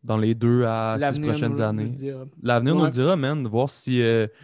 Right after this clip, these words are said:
Speaker 1: si le Parti québécois va être capable de, de,
Speaker 2: Ben,
Speaker 1: d'être
Speaker 2: j'ai
Speaker 1: à
Speaker 2: hâte
Speaker 1: la,
Speaker 2: de voir.
Speaker 1: d'être, d'être à la hauteur.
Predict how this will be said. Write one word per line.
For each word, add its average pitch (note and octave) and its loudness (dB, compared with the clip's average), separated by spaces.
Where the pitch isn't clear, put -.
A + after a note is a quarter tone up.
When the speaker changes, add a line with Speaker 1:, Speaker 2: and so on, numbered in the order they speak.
Speaker 1:
si - -10
le A#2+ -4
Parti A2+ 0
québécois B2+ 0
va A#2 0
être A2 -6
capable A#2+ -4
de, G#2+ 0
de, G#2 -2
Speaker 2:
Ben, F3 0
Speaker 1:
d'être G#3+ 2
Speaker 2:
j'ai A3+ 6
Speaker 1:
à A#3+ 8
Speaker 2:
hâte - 4
Speaker 1:
la, - 2
Speaker 2:
de A2 4
voir. C3 -4
Speaker 1:
d'être, B2+ -2
d'être C3+ -2
à C#3 2
la A#2 2
hauteur. D3 -4